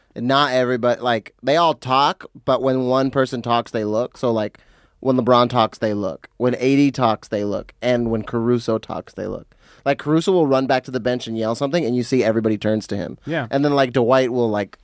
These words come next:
Speaker 1: was the hype man for everybody, but we'll be like, "Yeah, yeah, listen to him." Like, they'll all point at Caruso when he starts talking and be like, "Yeah, whatever he says." And he's the one running back to the coaches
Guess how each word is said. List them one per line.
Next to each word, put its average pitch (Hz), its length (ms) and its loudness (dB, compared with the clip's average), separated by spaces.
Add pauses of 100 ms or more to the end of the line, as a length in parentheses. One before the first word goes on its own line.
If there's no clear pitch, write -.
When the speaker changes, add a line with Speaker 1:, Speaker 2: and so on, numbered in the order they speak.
(460)
Speaker 1:
was 131 220 0
the 110 100 2
hype 123 280 -2
man 110 200 -2
for 107 140 -4
everybody, 107 400 0
but 110 100 -4
we'll 120 140 2
be 123 80 2
like, 110 160 0
"Yeah, 151 120 4
yeah, 151 160 4
listen 143 220 2
to 147 60 0
him." 131 160 -2
Like, 131 280 -6 (360)
they'll 151 140 4
all 139 280 4
point 135 300 2
at 117 100 -2
Caruso 120 400 -2
when 107 160 -2
he 107 80 -6
starts 98 280 -6
talking 95 440 -8 (300)
and 123 120 0
be 113 120 2
like, 101 160 0
"Yeah, 120 100 6
whatever 117 380 6
he 110 160 0
says." - 320 -8 (320)
And 139 100 -4
he's 151 220 -2
the 156 80 4
one 147 200 2
running 135 240 2
back 113 220 -2
to 131 80 -4
the 110 80 -4
coaches 107 400 -4